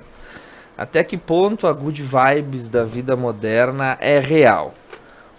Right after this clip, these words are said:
Quatro monges, incluindo um abade, testaram positivo para metanfetamina. Isso aconteceu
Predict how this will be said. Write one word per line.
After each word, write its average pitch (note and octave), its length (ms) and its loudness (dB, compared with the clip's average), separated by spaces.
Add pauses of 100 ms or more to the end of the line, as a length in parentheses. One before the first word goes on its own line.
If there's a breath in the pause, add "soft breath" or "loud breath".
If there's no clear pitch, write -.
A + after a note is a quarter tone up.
Quatro B3+ 540 4
monges, C3+ 760 -4
incluindo E3+ 720 -4
um G3 80 -6
abade, C3+ 580 2
testaram C#3+ 520 -6
positivo E3+ 680 -10
para D3 280 0
metanfetamina. E3 1500 -4
Isso A#2+ 300 -8
aconteceu F3+ 880 -2